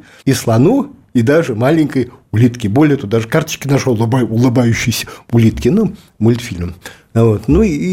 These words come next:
и вторая, м, как-то фраза из этой же песни, которая подтверждает уже второй. Вот это исследование с фотоальбомами, ну, "Поделись улыбкой своей". Ну, вот люди поделились.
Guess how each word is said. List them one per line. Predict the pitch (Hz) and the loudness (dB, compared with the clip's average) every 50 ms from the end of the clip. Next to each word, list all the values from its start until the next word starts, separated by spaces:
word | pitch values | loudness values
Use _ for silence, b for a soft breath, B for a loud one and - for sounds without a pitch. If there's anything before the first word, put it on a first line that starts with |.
| 185 180 | -2 -2
и | 175 | -2
вторая, | 170 - - 143 160 190 202 185 170 | -2 0 0 0 2 2 2 2 0
м, | 151 170 170 160 170 170 175 175 175 185 185 175 170 - | -2 -4 -8 -10 -10 -10 -10 -8 -4 0 2 2 2 2
как-то | - 147 - - - | 0 -2 -2 -2 -2
фраза | - - - 156 147 131 123 131 131 | -4 0 0 0 2 2 2 2 2
из | 160 - - 185 147 151 | 0 2 2 2 4 4
этой | 170 151 - 123 117 | 2 2 0 0 -2
же | 110 113 117 | 0 0 -2
песни, | 117 - 156 156 165 160 - - 196 202 208 B B B B B B B | -2 0 0 2 2 0 0 0 0 0 0 B B B B B B B
которая | - 139 - - 139 135 | -2 -2 0 2 2 2
подтверждает | 135 - 135 - - 139 143 131 131 135 131 120 123 127 | 2 0 -2 -2 0 0 0 2 2 0 0 0 0 0
уже | 120 123 | 0 0
второй. | 117 120 - 135 123 123 107 101 | 0 0 0 0 0 0 0 -2
Вот | 107 113 113 | -2 0 0
это | 143 139 - 180 | 0 2 0 0
исследование | 175 - - 208 190 185 196 185 | 0 2 2 0 2 2 0 -2
с | 175 | 0
фотоальбомами, | - 160 147 143 - 123 123 131 165 214 247 226 190 180 175 180 B B _ - | 0 0 0 0 0 0 0 0 0 2 2 4 2 2 0 -2 B B _ 0
ну, | 269 262 190 | 0 0 0
"Поделись | - - 165 139 151 160 196 240 - - - - - | 0 0 2 2 2 2 2 0 0 -2 -8 -14 -8
улыбкой | 131 127 127 135 147 170 170 - - 123 113 113 110 | -2 0 2 4 4 2 0 -2 -2 0 0 0 -2
своей". | - - 113 117 110 110 110 113 | -4 -2 0 2 4 4 4 4
Ну, | 139 190 214 | 2 2 0
вот | 180 - 165 | 0 0 2
люди | 151 139 120 113 117 107 - - - - - - _ - | 2 2 2 2 -2 -4 -8 -12 -20 -20 -20 -18 _ -2
поделились. | 131 117 117 127 156 208 226 190 170 - - | 0 2 2 4 4 4 2 2 0 -2 -6